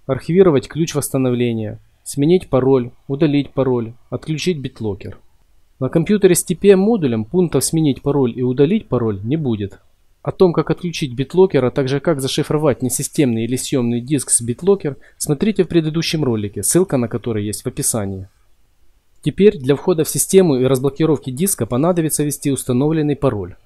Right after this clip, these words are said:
После этого система и диск разблокируются. Если пароль будет утерян или введен неправильно несколько раз,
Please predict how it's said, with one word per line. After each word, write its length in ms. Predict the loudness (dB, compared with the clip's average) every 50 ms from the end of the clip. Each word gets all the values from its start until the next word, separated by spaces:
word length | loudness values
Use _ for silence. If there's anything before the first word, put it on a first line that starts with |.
| _ _ _ _ _ -6
После 260 | -6 -4 -4 -2 -2
этого 320 | 0 0 2 2 2 2 2
система 520 | 2 0 -2 -2 0 0 0 2 0 0
и 120 | -2 -4
диск 300 | -4 -2 -2 -2 -2 -2
разблокируются. 920 | -2 -2 0 0 0 -2 -2 -4 -6 -6 -6 -6 -8 -8 -8 -10 -10 -12 -18 _ _ _ _ _ _ _ -4
Если 280 | -2 -2 0 2 2
пароль 320 | 2 4 6 6 6 6 4
будет 280 | 2 -2 -4 -4 -4
утерян 440 | -4 -6 -2 2 2 4 4 2 0
или 240 | -2 -4 -4 -2 0
введен 340 | 0 0 2 2 2 2 2
неправильно 540 | 0 0 2 2 2 2 2 2 0 -2 -2
несколько 500 | -2 -2 -2 -2 -6 -6 -4 0 2 4
раз, 300 | 4 4 2 0 -6